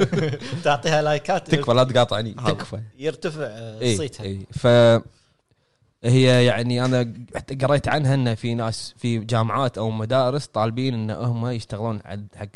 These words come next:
Speaker 1: على دريمز حق الطلبة اللي عندهم.
Speaker 2: مهم.
Speaker 1: من كثر ما اللعبة وايد يعني الإمكانيات فيها كبيرة. هي م-، الفكرة مالتها مو يونيك. في لعبة قبلها اسمها روبلوكس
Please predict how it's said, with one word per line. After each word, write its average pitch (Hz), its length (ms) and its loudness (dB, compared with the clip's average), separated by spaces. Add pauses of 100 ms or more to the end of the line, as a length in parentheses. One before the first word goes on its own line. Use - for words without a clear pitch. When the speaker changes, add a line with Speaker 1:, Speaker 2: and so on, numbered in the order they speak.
(140)
Speaker 1:
على 101 220 -12
دريمز 131 400 -4
حق 101 220 -12
الطلبة 101 400 -4
اللي 92 120 -8
عندهم. 98 380 -8 (200)
Speaker 2:
مهم. 101 100 -16 (100)
Speaker 1:
من 107 80 -10
كثر 107 200 -10
ما 98 120 -6
اللعبة 101 300 -8
وايد 110 500 0
يعني 95 480 -10 (280)
الإمكانيات 110 520 -4
فيها 107 220 -4
كبيرة. 101 320 -10 (520)
هي 147 200 6
م-، 156 180 0 (100)
الفكرة 139 420 0
مالتها 156 320 2
مو 165 180 0
يونيك. 180 500 -2 (100)
في 123 280 -4
لعبة 127 260 -2
قبلها 123 240 -2
اسمها 113 240 -2
روبلوكس 101 540 -4